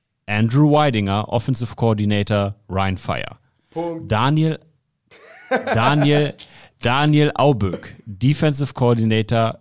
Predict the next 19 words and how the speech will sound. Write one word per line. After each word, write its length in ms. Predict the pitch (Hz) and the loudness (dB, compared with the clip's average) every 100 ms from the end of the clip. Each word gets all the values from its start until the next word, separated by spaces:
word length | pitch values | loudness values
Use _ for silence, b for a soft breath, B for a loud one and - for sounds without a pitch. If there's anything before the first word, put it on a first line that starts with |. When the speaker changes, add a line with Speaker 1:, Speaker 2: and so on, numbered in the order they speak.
| - | -12
Speaker 1:
Vienna 440 | 92 92 104 101 | -4 0 0 0
Vikings. 680 | 95 90 - - - - - _ _ _ _ _ | -2 -4 -8 -14 -14 -18 -20 _ _ _ _ _
Christopher 600 | - - 147 - 175 190 | -14 -2 -2 0 -2 -2
Kuhfeld, 680 | 185 240 240 - - - - _ _ - | -4 -4 -4 -4 -8 -12 -20 _ _ -4
Defensive 520 | 120 139 131 - 120 | -2 0 -2 -2 -6
Coordinator, 840 | - 113 110 107 104 101 101 104 b b b - | -2 0 2 2 0 0 0 -2 b b b -20
Berlin 540 | 90 107 113 113 110 | -6 -2 0 0 -2
Thunder. 400 | - 85 - - - _ _ B B B | -4 -6 -8 -14 -20 _ _ B B B
Ich 180 | 117 127 | -4 2
möchte 440 | 131 190 - 202 | 2 2 0 -4
gerne 420 | 139 120 127 165 160 | -2 0 0 0 -2
von 280 | 123 110 | -2 -2
dir 220 | 107 147 143 | 0 0 0
deine 440 | 104 113 151 170 | -2 -2 -2 -2
Definition 1120 | 127 127 - 107 95 - - 110 123 160 233 B B B B - | -4 -4 -4 -4 -4 -8 -6 -2 -2 -2 -6 B B B B -4
eines 560 | 117 123 127 - - _ | -2 0 -2 -4 -12 _
Award 760 | 113 107 104 120 143 147 - 104 | -4 -2 0 2 2 0 -6 -10
Recipients 1000 | 95 104 - - 110 - 95 85 - 98 | -4 -4 -2 -2 -4 -4 -8 -8 -10 -10
hören, 300 | 85 60 | -10 -12